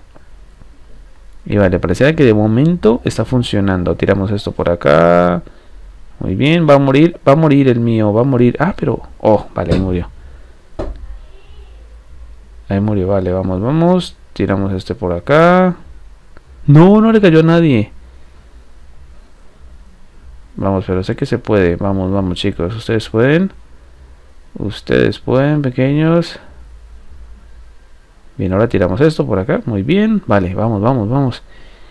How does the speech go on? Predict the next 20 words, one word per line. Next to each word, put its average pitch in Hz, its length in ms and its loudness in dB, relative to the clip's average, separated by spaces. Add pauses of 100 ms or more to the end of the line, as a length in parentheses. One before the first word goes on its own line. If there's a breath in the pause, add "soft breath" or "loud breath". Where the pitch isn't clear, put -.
(140 soft breath)
Tenemos 180 300 2
que 180 100 2
avanzar. 131 480 4
Tienen 180 260 0
que 180 80 2
avanzar, 131 480 2
chicos. 113 380 -2
Chicos, 135 500 0
vamos, 143 340 4
vamos. 156 640 4
Matamos 160 320 4
a 269 60 6
estos 175 200 4
dos 180 180 2
y - 20 6
empezamos 151 360 4
a 160 60 2
pegarle 139 300 2
al 143 80 2
muro. 135 320 2